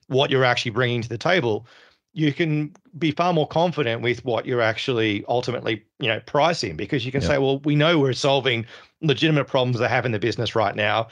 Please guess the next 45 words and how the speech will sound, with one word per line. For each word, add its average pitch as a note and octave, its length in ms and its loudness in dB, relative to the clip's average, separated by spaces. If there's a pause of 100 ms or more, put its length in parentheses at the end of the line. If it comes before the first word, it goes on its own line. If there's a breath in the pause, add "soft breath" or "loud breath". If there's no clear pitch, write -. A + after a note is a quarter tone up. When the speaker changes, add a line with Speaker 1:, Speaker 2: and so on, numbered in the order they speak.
(260 loud breath)
Speaker 1:
It's D3 160 -4
packaged D#3 480 -2
around A2 260 0
that. G#2 200 -2
So C#3 120 -4
we're B2 80 0
gonna C3 160 0
be, B2 180 -4
that's, B2+ 320 -6 (160)
that's C#3+ 200 0
exactly A#2 340 -2
how A#2+ 160 -2
it's A#2 100 -4
gonna A2+ 220 -6
be G#2+ 100 -4
resolved." C3 540 -2 (340 loud breath)
Speaker 2:
Yep. D#2 140 -2 (100)
Speaker 1:
Um, C3 460 2
and, D3 440 2
and D#3+ 180 0
yeah, F#3 80 2
we C#3 120 0
can D#3 120 0
go C#3+ 160 4
to C3+ 60 2
the, C3 200 0
the, A#2+ 320 0
um, A2+ 280 0
the, B2 160 -10
the A#2+ 80 -12
client C3+ 320 -2
saying, C#3 180 0
"Look, B2 120 0
this C3+ 160 -4
is A#2 120 -2
what A2+ 160 0
we're B2+ 80 -8
gonna A2+ 160 0
do." E3+ 280 2 (460 loud breath)
And B2+ 180 0
so A#2+ 180 0
for C3+ 200 0
us, C3+ 180 2
it C3+ 140 -2
was A2+ 460 -2